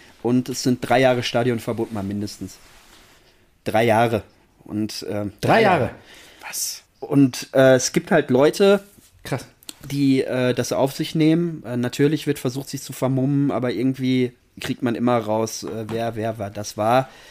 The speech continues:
Speaker 1: Ähm, und, äh,
Speaker 2: Wie jetzt auch, halt, halt, halt.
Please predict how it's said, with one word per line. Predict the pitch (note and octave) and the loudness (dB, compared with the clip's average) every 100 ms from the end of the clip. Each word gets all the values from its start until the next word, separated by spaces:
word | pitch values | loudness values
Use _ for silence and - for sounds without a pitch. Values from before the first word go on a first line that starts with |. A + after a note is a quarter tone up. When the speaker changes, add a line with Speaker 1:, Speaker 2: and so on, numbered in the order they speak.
| - - - - - - - | -20 -20 -20 -20 -20 -20 -8
Speaker 1:
Ähm, | - A#2+ B2 B2 A2+ - _ _ _ - | 0 4 6 4 0 -10 _ _ _ -16
und, | G2 A2 A2 - - | -6 -4 -4 -6 -4
äh, | A2 A2 G2+ - _ | -2 -2 -4 -12 _
Speaker 2:
Wie | C#3+ F3 | 2 4
jetzt | D#3+ D#3+ | 4 2
auch, | E3 G#3 C#3 C#3+ | 2 2 0 -8
halt, | D3+ - C#3 | -8 -2 0
halt, | A2+ | 0
halt. | F#2+ | -4